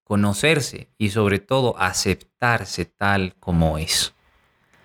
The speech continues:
Porque una vez que sabes quién eres, que lo hemos hablado en capítulos anteriores, desde el primero hasta el cuarto, si no lo has escuchado,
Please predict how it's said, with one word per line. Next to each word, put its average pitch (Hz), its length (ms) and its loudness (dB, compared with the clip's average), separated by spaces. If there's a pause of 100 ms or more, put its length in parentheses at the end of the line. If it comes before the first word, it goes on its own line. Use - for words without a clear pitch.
(440)
Porque 131 180 -2
una 196 120 2
vez 185 160 4
que 160 120 -2
sabes 156 460 2 (640)
quién 151 280 2
eres, 95 440 -2 (760)
que 95 60 -4
lo 98 80 2
hemos 110 200 0
hablado 104 480 0
en 87 300 -10
capítulos 98 560 0
anteriores, 95 680 0 (320)
desde 92 300 0
el 92 80 -2
primero 110 400 0
hasta 95 220 -4
el 90 80 -8
cuarto, 117 420 -2
si - 140 -10
no 92 140 2
lo 95 100 4
has 92 100 -2
escuchado, 95 560 -4